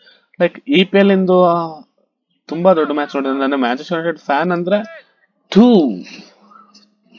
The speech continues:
almost tackle ಮಾಡಿದ್ದೆ ನಾನು, Miss ಆಗೋಯ್ತಪ್ಪ.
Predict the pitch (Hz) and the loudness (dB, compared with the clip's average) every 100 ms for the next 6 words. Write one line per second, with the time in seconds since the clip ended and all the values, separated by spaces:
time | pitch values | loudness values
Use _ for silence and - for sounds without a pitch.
0 | - - - _ _ _ - 135 180 220 | -20 -20 -20 _ _ _ -4 0 4 4
1 | 247 247 247 262 254 233 180 160 156 135 | 4 6 6 4 2 0 -2 -2 -4 -4
2 | 131 120 120 117 113 - _ - - _ | -8 -8 -10 -12 -16 -20 _ -18 -18 _
3 | _ _ _ - - - - - - 180 | _ _ _ -20 -20 -20 -20 -20 -18 -14
4 | - 170 135 120 110 - | -6 -4 -4 -6 -10 -14